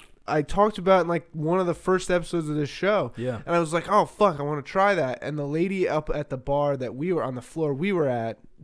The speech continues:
Speaker 1: didn't know what the <laughs> fuck I was
Speaker 2: Yeah.
Speaker 1: talking about. She's like, "I don't have it here. They might have it downstairs." I'm like, "I'm not going downstairs."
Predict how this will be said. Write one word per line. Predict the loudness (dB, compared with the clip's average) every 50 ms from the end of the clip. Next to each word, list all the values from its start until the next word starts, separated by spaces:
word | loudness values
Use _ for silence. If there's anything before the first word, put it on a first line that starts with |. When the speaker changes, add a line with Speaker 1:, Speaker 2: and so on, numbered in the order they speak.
| -6 -2
Speaker 1:
didn't | 0 0 0 0 -2
know | -2 -4 -2 -2
what | -2 -4 -4 -6 -6
the | -8
<laughs> |
fuck | -6 -2 -2 -2 -2 -4 -6 -8
I | -8 -6
was | -6 -8 -8 -6
Speaker 2:
Yeah. | -2 -2 0 0 0 -2
Speaker 1:
talking | -4 -8 -8
about. | -8 -8 -8 -8 -10 -14 -18 -20 -20 -14
She's | -6 -2 -2 2 4
like, | 4 2 2 2
"I | 4 4 4
don't | 4 4 4
have | 2 0 0 0
it | -4
here. | -4 -6 -4 0 0 0 0
They | 0 -2 -4
might | -6 -4 -2 -2 0 -2 -2
have | -2 -2 -2 -2 -4 -4
it | -8 -10
downstairs." | -10 -12 -10 -12 -14 -14 -14 -12 -10 -8 -8 -6 -6 -8 -8 -10 -12
I'm | -12 -10
like, | -10 -12 -12
"I'm | -12 -14
not | -14 -14 -14 -16
going | -18 -18 -18 -18
downstairs." | -18 -20 -20 -18 -18 -16 -16 -16 -16 -20